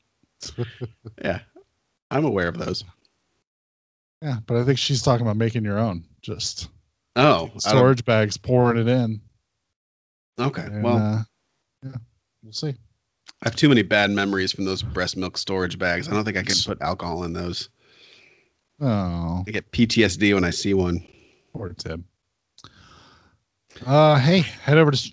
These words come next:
Speaker 2: challengedpod dot com. Uh, I just, I just renewed our web address for another two years.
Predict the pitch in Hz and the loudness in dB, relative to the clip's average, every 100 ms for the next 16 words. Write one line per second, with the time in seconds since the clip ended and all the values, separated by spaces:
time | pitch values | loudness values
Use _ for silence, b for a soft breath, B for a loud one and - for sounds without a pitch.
0 | _ - - 170 156 143 - 160 143 143 | _ 0 4 4 4 2 0 0 2 2
1 | 143 131 147 147 113 101 - - 147 123 | 2 2 0 0 -2 -6 -16 -10 -2 0
2 | 123 139 135 127 139 - b b b 123 | 2 0 0 -2 -4 -6 b b b -4
3 | 123 143 127 127 135 135 131 117 120 131 | 2 2 2 0 2 4 4 2 2 0
4 | 107 104 98 - 120 117 113 110 135 131 | -2 -2 -2 -2 0 2 0 0 0 2
5 | 135 110 98 - | 2 0 0 -4